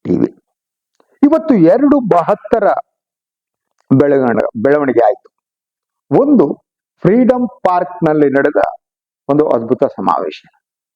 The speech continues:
ವೈಚಾರಿಕರು, ವೈಚಾರಿಕರು, ಎಡಪಂಥೀಯರು, ಸೌಜನ್ಯ ಅವರಿಗೆ ನ್ಯಾಯ ಕೊಡಿಸುವ ದಿಸೆಯಲ್ಲಿ ನಡೆದಂತ ಸಮಾವೇಶ. So ಅದೊಂದು ಯಶಸ್ವಿ ಸಮಾವೇಶ ಅಂತಾನೆ ಹೇಳ್ಬೇಕು.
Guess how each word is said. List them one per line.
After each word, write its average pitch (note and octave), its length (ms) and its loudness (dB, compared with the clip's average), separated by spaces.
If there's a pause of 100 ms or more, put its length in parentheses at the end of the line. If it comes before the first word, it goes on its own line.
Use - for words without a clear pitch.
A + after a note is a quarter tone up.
(1200)
ವೈಚಾರಿಕರು, C3 720 0 (400)
ವೈಚಾರಿಕರು, A#2+ 760 0
ಎಡಪಂಥೀಯರು, A#2+ 840 -2 (580)
ಸೌಜನ್ಯ D#3+ 680 0 (380)
ಅವರಿಗೆ A2+ 420 0
ನ್ಯಾಯ E3 420 0 (220)
ಕೊಡಿಸುವ A2+ 340 -2
ದಿಸೆಯಲ್ಲಿ F#2+ 520 -2 (720)
ನಡೆದಂತ G#2 380 -2
ಸಮಾವೇಶ. E2+ 640 -4 (1400)
So E4 160 2
ಅದೊಂದು E4 260 2
ಯಶಸ್ವಿ A3+ 640 0
ಸಮಾವೇಶ D3 640 -2
ಅಂತಾನೆ G2+ 320 -4
ಹೇಳ್ಬೇಕು. E2+ 520 -4